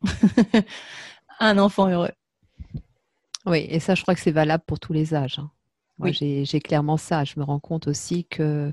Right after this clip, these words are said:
Speaker 2: effectivement, et alors peut-être, euh, encore plus chez ma fille aînée où ça a mis du temps, elle a, elle a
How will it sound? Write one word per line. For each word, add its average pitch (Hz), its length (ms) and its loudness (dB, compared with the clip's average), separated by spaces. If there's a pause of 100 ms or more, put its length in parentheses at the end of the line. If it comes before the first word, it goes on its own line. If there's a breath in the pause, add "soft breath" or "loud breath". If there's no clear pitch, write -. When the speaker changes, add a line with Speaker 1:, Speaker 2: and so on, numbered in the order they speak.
(640 loud breath)
Speaker 2:
effectivement, 160 760 -2
et 156 100 0
alors 147 160 0
peut-être, - 520 -2
euh, 65 560 0 (400)
encore 170 360 -2
plus 196 280 -2
chez - 160 -2
ma 165 140 4
fille 170 240 -2
aînée 180 300 2
où 175 100 -2
ça - 220 -2
a 156 40 4
mis 160 160 2
du 156 160 -4
temps, 196 340 0
elle 151 120 0
a, 139 300 -2
elle 147 80 -4
a 147 60 0